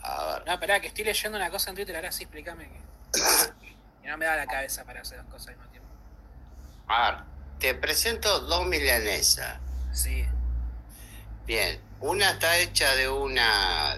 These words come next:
Speaker 1: de una, de algo y la otra está hecha de algo.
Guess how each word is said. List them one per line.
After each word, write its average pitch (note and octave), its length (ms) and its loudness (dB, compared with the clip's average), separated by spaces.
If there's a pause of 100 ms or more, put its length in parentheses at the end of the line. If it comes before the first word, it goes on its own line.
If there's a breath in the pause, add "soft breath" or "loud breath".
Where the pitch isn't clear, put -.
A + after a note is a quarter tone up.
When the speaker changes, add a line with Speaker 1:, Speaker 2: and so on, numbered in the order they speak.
Speaker 1:
de C#2+ 120 -8
una, D#2+ 880 -4 (560)
de F#2+ 180 2
algo B2 640 2
y F2+ 100 -4
la E2+ 180 -2
otra A2 340 -4
está G#2 220 -2
hecha F#2+ 480 -2
de E2 200 0
algo. C2 480 -4